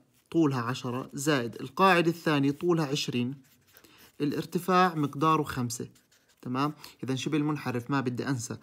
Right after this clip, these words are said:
خدناه بالصف العاشر، بتكون من، من قاعدتين بوازين بعض، والقبال الإشي المنحرف بسميه الارتفاع، تمام؟ واللي قبال الإشي المنحرف بسميه الارتفاع، فبالتالي نتج عندي نص،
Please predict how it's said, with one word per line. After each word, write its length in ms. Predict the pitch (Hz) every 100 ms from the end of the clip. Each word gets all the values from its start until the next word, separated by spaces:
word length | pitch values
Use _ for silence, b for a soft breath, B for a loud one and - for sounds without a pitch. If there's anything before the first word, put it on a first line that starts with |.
| B B -
خدناه 240 | 143 147
بالصف 340 | 139 - 147
العاشر، 340 | 156 123 120 113
بتكون 560 | 120 - 175 139 120
من، 220 | 123 135 139 B B B B
من 200 | 143 143
قاعدتين 640 | 143 160 139 143 156 135
بوازين 480 | 127 131 135 147 151
بعض، 340 | 143 139 175 - B B
والقبال 640 | 139 147 147 143 185 160 135
الإشي 340 | 135 180 170
المنحرف 520 | 147 175 165 175 180
بسميه 500 | 127 139 156 156 180
الارتفاع، 640 | 160 147 143 139 - 110 - _ _
تمام؟ 360 | 123 135 165 170 B B -
واللي 240 | 127 131
قبال 480 | 127 143 160 143 123
الإشي 260 | 123 143
المنحرف 300 | 147 147 151
بسميه 320 | 127 - 139 131
الارتفاع، 480 | 123 120 - 113 B B B -
فبالتالي 480 | 143 147 185 156
نتج 320 | 165 175 156 143
عندي 300 | 160 127 131
نص، 440 | 139 170 -